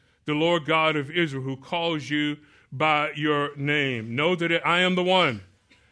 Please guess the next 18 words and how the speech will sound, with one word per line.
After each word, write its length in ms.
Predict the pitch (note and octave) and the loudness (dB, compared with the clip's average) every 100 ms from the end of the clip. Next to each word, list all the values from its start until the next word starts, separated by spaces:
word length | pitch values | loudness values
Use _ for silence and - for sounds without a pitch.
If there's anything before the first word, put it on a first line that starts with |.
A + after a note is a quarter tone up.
| _ | _
Verse 300 | E3 E3 D#3+ | -2 -2 -2
four, 540 | - F#3 F3+ C3+ G2+ F2+ _ _ _ _ _ | -2 2 2 2 -2 -12 _ _ _ _ _
here 200 | D#3+ F3 | 0 2
is 260 | D#3 D3 - | 0 -2 -10
the 180 | C#3 C#3+ | -6 -2
reason. 580 | C#3 C#3 B2+ D3+ E3+ - _ _ _ _ _ _ | -2 -2 -2 -6 -6 -14 _ _ _ _ _ _
"For 200 | - E3+ | -2 2
the 240 | D#3+ D3+ D#3 | 2 2 0
sake 380 | - - F3+ E3+ | -6 -2 0 -2
of 140 | D3+ | -4
Jacob, 400 | B2+ D#3+ D#3+ E3 | 0 -2 0 -4
my 160 | D3 C#3+ | -4 -4
servant, 540 | - E3 E3+ D#3+ D#3 | -2 -2 0 0 -4
and 160 | C#3 C3+ | -4 -6
Israel, 360 | D#3+ E3 D3 | -4 -4 -4
my 140 | C3+ B2+ | -4 -4
chosen 520 | - E3+ D#3+ D3+ D3 | -4 -4 -4 -4 -2
one, 260 | D#3 D#3 | 0 -2